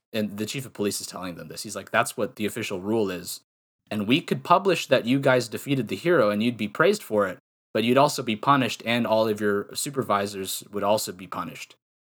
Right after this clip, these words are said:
um, in the law. Or we can just say that it was one of the pro heroes who did it, 'cause one of the pro heroes has the same quirk as one of the kids,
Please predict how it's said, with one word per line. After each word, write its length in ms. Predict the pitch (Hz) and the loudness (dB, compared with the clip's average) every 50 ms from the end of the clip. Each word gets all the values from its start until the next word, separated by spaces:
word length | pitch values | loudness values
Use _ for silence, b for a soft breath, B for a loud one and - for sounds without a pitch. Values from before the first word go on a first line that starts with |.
| _ _ _ _ _ - | _ _ _ _ _ -10
um, 380 | 92 92 90 87 87 85 85 - | -8 -8 -8 -8 -10 -12 -14 -8
in 160 | - 107 104 90 | -6 -6 -6 -6
the 80 | 85 | -2
law. 380 | 90 101 98 92 - - - - _ _ _ _ _ _ _ _ _ _ _ _ _ | 0 2 2 2 0 -4 -10 -14 _ _ _ _ _ _ _ _ _ _ _ _ _
Or 400 | 127 143 165 143 123 110 110 113 | 4 6 6 8 6 6 2 0
we 120 | 104 117 110 | -2 -4 -2
can 140 | - 131 113 | 0 -2 -2
just 180 | 104 - - - | 0 -2 -4 -2
say 180 | 117 104 104 | 0 0 2
that 180 | 101 104 101 98 | 2 2 0 0
it 60 | 101 | 0
was 160 | 98 95 92 - | -2 -4 -6 -6
one 140 | 104 101 | -8 -8
of 60 | 98 87 | -8 -8
the 60 | 98 | -10
pro 240 | - - 120 107 110 | -2 0 2 2 2
heroes 600 | 101 - 104 95 92 87 90 90 - - - - _ _ _ | 2 0 -2 -2 -2 -6 -8 -8 -10 -10 -10 -12 _ _ _
who 80 | 104 92 | -10 -8
did 180 | - 92 90 | -8 -10 -10
it, 180 | 95 101 - _ | -10 -12 -12 _
'cause 180 | - 110 101 101 | -8 -8 -6 -4
one 160 | 107 110 107 | -4 -4 -4
of 60 | 101 | -4
the 60 | 107 - | -4 -2
pro 180 | - 113 104 101 | 0 0 0 0
heroes 440 | 98 107 101 101 101 98 98 - - | 0 0 0 0 0 -2 -4 -6 -8
has 180 | - 95 92 | -10 -10 -10
the 80 | 101 98 | -10 -10
same 420 | - - 104 98 95 95 98 98 - _ _ _ _ _ _ _ - | -10 -10 -10 -12 -12 -12 -12 -14 -14 _ _ _ _ _ _ _ -20
quirk 340 | - - 107 107 104 - - | -6 -2 0 0 0 -2 -6
as 160 | 78 - - | -8 -8 -10
one 140 | 107 101 98 | -10 -8 -8
of 60 | 85 | -8
the 80 | - 104 | -10 -14
kids, 480 | - - 107 113 143 135 - - - | -6 -4 -4 -4 -4 -6 -10 -12 -14